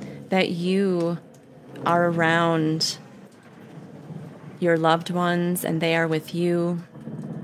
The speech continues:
You can be deceased and otherwise, anyone who is unwell,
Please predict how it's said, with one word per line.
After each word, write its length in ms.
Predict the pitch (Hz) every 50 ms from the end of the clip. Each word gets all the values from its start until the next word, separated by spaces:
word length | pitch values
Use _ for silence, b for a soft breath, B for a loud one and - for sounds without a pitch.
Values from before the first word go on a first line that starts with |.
| - - - - - - - - - - - - - - - - - - - - - _ - _ - -
You 60 | -
can 180 | - 240 226 208
be 120 | 208 196
deceased 640 | 190 175 175 - - - 175 170 170 180 - - -
and 140 | 170 175 -
otherwise, 960 | 160 165 170 170 165 165 170 170 165 170 170 170 170 160 160 - - - - - - - - - - - - - - -
anyone 460 | 175 175 185 180 180 180 170 165 170
who 160 | 175 175 170
is 160 | 160 160 156 -
unwell, 840 | - 165 165 165 165 156 165 156 156 160 160 160 156 156 156 156